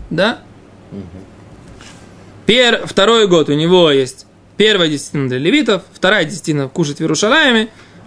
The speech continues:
Speaker 1: третий год у него есть, э, маасер ришон, да, десятина для левитов и десятина, э, для бедных, да.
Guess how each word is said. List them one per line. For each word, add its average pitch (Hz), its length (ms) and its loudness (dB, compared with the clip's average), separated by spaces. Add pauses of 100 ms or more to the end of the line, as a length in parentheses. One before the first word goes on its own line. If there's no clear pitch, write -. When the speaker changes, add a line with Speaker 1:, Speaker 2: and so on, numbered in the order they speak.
(140)
Speaker 1:
третий 226 340 2
год 180 220 2
у - 20 -2
него 165 220 2
есть, 160 420 -2 (440)
э, 131 920 0
маасер 160 560 2
ришон, 254 540 2 (180)
да, 190 240 0
десятина 165 520 -2
для 147 120 0
левитов 233 460 2 (400)
и 262 320 0
десятина, 180 680 0 (360)
э, 151 540 0
для 170 420 2
бедных, 165 380 0 (260)
да. 220 300 -4